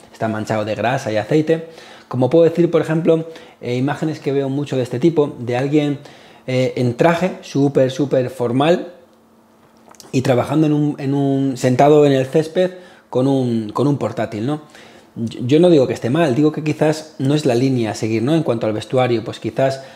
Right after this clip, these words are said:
si alguien joven de veinte, diecinueve, veinte años, pues no le pondría un traje, le pondría una ropa un poquito más casual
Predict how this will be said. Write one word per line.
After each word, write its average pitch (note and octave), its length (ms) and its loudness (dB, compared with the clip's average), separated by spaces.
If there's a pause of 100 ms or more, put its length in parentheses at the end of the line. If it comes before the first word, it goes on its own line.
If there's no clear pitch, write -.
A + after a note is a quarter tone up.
(180)
si - 160 -6
alguien C#3 300 2
joven C3 440 2
de G#2+ 120 -4
veinte, B2+ 600 -2
diecinueve, C3 420 0
veinte C3+ 300 0
años, D3 360 -2 (300)
pues G#2 140 -2
no C3 60 2
le C#3+ 120 4
pondría A2+ 340 0
un A2 80 -6
traje, D3 340 0
le A#2+ 100 -4
pondría A#2 400 -4
una B2 360 -2
ropa B2 180 -2
un A#2+ 120 -2
poquito A#2+ 280 -4
más A#2 180 -2
casual E3+ 540 2